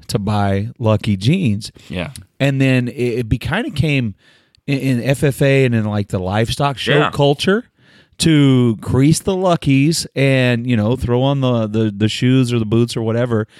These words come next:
Speaker 1: wear the buckle with the Luckies. It
Speaker 2: Yeah.
Speaker 1: wasn't something that I did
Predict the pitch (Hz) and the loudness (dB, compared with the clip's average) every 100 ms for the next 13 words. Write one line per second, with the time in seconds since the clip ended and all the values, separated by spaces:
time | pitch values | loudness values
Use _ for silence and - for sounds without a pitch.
0 | - _ - 117 127 127 147 - 127 113 | -20 _ -2 0 2 2 0 2 2 0
1 | 120 113 127 117 123 117 135 - 110 98 | -2 0 -2 0 0 2 0 0 -6 -4
2 | 110 117 131 156 151 - 160 160 143 113 | -2 0 2 0 -2 -2 0 0 -2 -6
3 | - - _ 127 135 131 135 | -18 -20 _ -2 0 2 0